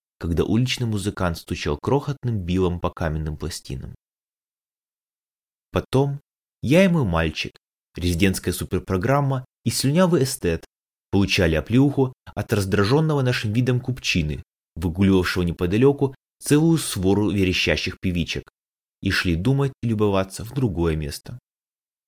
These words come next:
Впрочем, на голодный желудок думается лучше,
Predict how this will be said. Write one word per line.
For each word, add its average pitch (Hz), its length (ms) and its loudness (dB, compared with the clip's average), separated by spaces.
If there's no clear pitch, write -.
Впрочем, 160 580 2
на 123 140 2
голодный 143 500 4
желудок 139 480 0
думается 131 480 0
лучше, - 400 -4